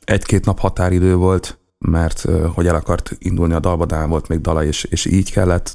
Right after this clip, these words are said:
És az összes lemez úgy született, hogy, ö, hogy elkezdegettem, elkezdegettem, és igen, úgy, ha rajtam múlna, évente kigurulna belőlem kettő-három dal, de így, hogy van egy határidő,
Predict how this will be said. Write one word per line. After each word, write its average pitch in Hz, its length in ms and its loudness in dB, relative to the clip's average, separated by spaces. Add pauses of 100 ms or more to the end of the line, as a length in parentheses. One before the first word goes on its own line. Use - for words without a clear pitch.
És 98 140 2
az 120 100 2
összes 117 320 2
lemez 82 480 0
úgy 98 180 -2
született, 95 460 0
hogy, 95 280 0
ö, 98 140 4 (400)
hogy 101 100 2
elkezdegettem, 92 840 0
elkezdegettem, 120 800 0
és 107 120 0
igen, 95 240 2
úgy, 98 200 2
ha 107 160 0
rajtam 113 320 0
múlna, 107 300 4
évente 98 340 2
kigurulna 92 460 2
belőlem 92 340 2
kettő-három 82 760 0
dal, 90 360 0 (600)
de 107 200 2
így, 117 160 4
hogy 107 140 2
van 104 120 2
egy 98 120 0
határidő, 107 680 2